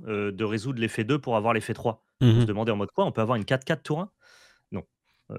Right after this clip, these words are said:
Speaker 1: on peut pas avoir une quatre quatre tour un pour le coup.
Speaker 2: On peut pas. Heureusement qu'on peut pas avoir une quatre quatre tour un.
Speaker 1: Eh oui.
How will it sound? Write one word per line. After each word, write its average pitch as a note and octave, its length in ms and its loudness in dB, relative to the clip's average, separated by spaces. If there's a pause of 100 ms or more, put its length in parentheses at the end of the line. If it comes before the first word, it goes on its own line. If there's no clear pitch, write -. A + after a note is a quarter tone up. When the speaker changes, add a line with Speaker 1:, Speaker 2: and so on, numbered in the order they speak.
Speaker 1:
on G2+ 100 -8
peut G2 120 -4
pas F#2 160 -2
avoir E2+ 180 -6
une F2 80 -12
quatre - 160 -16
quatre - 160 -16
tour - 160 -12
un - 60 -10
pour - 140 -16
le - 60 -16
coup. - 80 0
Speaker 2:
On G2+ 40 2
peut G2+ 120 8
pas. - 240 0
Heureusement A#2+ 460 8 (340)
qu'on G2 120 -2
peut F#2+ 100 4
pas G2 100 4
avoir F#2 140 6
une F#2 60 2
quatre - 140 -4
quatre - 160 -2
tour F2 100 -2
un. G2 40 2
Speaker 1:
Eh A2+ 40 6
oui. A#2 220 4